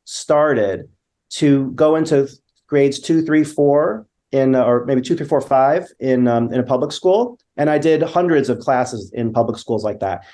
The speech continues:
It really works. I have a few, uh, papers about it.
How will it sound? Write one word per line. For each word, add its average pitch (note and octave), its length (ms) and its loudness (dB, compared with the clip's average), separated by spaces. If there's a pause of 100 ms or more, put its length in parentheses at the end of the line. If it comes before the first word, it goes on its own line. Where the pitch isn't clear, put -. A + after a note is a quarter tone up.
(120)
It B2 140 -2
really D3 360 4
works. A2 420 0
I B2 140 0
have D3 160 2
a B2+ 40 0
few, F3 460 0
uh, A#2+ 240 4
papers C3+ 340 0
about A2 260 0
it. G#2+ 200 0